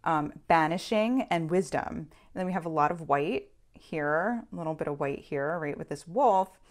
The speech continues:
and that have represented purity, wholeness, and protection. Okay, so the astrological correspondence of the card. So I gave you a little hint here when I was talking about the Light Seer's Tarot, 'cause this is such a beautiful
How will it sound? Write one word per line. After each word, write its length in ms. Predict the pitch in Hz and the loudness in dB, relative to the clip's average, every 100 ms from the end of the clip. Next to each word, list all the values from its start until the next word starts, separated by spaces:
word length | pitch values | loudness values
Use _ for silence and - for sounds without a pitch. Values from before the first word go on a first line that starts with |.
| - - - - | -20 -20 -10 -4
and 200 | 175 175 | -2 2
that 280 | 220 277 247 | 2 2 0
have 140 | 185 | 2
represented 920 | 185 190 175 165 175 247 - 160 - | 2 2 -2 2 2 2 2 0 0
purity, 560 | - 190 208 254 262 269 | -2 2 2 2 0 -2
wholeness, 840 | - - 185 180 170 170 - - _ | -6 -6 -4 -2 -2 -4 -6 -18 _
and 340 | 156 147 147 - | -6 -6 -6 -8
protection. 720 | 190 285 349 - - - - _ _ _ - - | -6 -4 -4 -6 -10 -8 -14 _ _ _ -2 2
Okay, 500 | 320 320 403 339 190 | 4 6 8 8 6
so 240 | - 247 | 4 2
the 160 | 302 - | 4 4
astrological 840 | 196 247 - 294 269 269 277 277 277 | 2 2 0 0 2 2 2 0 0
correspondence 840 | - 214 233 - 220 220 240 - | 0 2 2 2 2 2 2 0
of 160 | 202 196 | 0 0
the 60 | |
card. 500 | 202 - 226 190 143 - - - | -2 2 4 4 2 -4 -20 2
So 100 | 226 | 4
I 60 | |
gave 200 | 208 277 | 4 4
you 80 | 320 | 4
a 40 | 311 | 4
little 180 | 294 | 4
hint 280 | 233 226 240 | 4 0 -2
here 280 | 196 202 196 | 0 0 2
when 120 | 190 | 2
I 40 | 180 | 0
was 140 | 180 | 0
talking 380 | - 208 220 214 | 6 6 6 2
about 240 | 208 180 | 4 4
the 100 | 180 | 4
Light 260 | 170 175 - | 4 2 2
Seer's 300 | - 165 160 | 0 0 0
Tarot, 480 | - 156 156 151 - | -2 0 0 -2 -4
'cause 220 | - 185 - | -8 -4 0
this 160 | 208 | 0
is 120 | 202 | -2
such 220 | - 180 - | -2 -2 -4
a 40 | |
beautiful 460 | 151 175 170 170 | -4 -2 0 -2